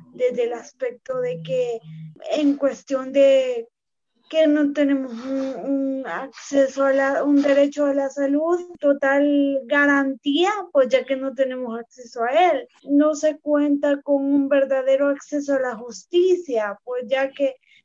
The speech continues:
nuestros, eh, órganos de justicia no cuentan ni con la accesibilidad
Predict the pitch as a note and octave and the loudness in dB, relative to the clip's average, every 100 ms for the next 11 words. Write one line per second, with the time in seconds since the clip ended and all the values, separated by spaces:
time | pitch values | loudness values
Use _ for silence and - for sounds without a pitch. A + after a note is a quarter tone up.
0 | _ _ C4 C#4 C#4+ C#4+ - C#4+ C4+ C4 | _ _ -2 2 4 2 -6 2 4 4
1 | B3 A#3+ - - C#4 C4+ B3+ B3 A#3+ A3 | -2 -10 -12 0 4 4 2 -6 -8 -4
2 | C4 C#4+ C#4+ C#4 C4 C4 C4 - _ _ | 2 2 2 -2 -2 -8 -10 -14 _ _
3 | _ A3+ C4+ C4 B3+ B3+ B3 B3 A#3+ - | _ -4 2 2 2 -4 -4 -8 -14 -16
4 | _ _ _ C#4+ C#4+ - D#4 D#4 F4 F4 | _ _ _ -2 -2 -4 -6 -2 -2 2
5 | D4+ D4 C#4 C4+ - C4+ C4+ D4 C#4+ C#4 | 2 2 2 0 2 0 4 4 2 0
6 | D4 D4+ C#4+ _ _ _ B3+ B3+ C4+ C4 | -2 -4 -10 _ _ _ -12 -6 -4 -6
7 | F#3 B3+ A#3+ A#3+ B3 A#3+ A#3 A3+ A3+ A3+ | -10 -8 -6 -6 -6 -4 -2 0 0 0
8 | A3+ A3 G#3 A3+ B3+ - B3 B3+ B3+ A#3+ | 0 -2 -2 -4 -6 -14 -18 -14 -8 -6
9 | A#3 A#3 B3+ C#4+ | -4 -4 0 0